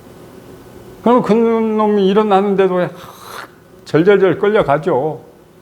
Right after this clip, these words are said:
그 놈 때문에 괴롭고 귀찮고 막, 하, 스트레스, 짜증나. 그러니까 아, 이게 아니라는 게 명백한데, 이 근본 자리에서 일이라는 게 명백한데,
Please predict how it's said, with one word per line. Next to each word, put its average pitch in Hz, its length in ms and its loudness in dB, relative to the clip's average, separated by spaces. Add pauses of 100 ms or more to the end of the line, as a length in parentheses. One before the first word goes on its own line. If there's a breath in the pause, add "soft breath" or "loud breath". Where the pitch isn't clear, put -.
(180)
그 170 120 0
놈 196 160 2
때문에 175 320 0
괴롭고 165 520 -4
귀찮고 180 480 -4
막, 135 200 -8 (480)
하, - 260 -12
스트레스, - 720 -6
짜증나. 233 640 0
그러니까 147 300 -2 (880 loud breath)
아, 226 460 0
이게 208 220 0
아니라는 214 420 0
게 180 420 2 (640 loud breath)
명백한데, 190 800 0
이 214 220 -4
근본 226 360 2
자리에서 208 400 4
일이라는 180 480 -2
게 160 120 -2
명백한데, 180 1300 -2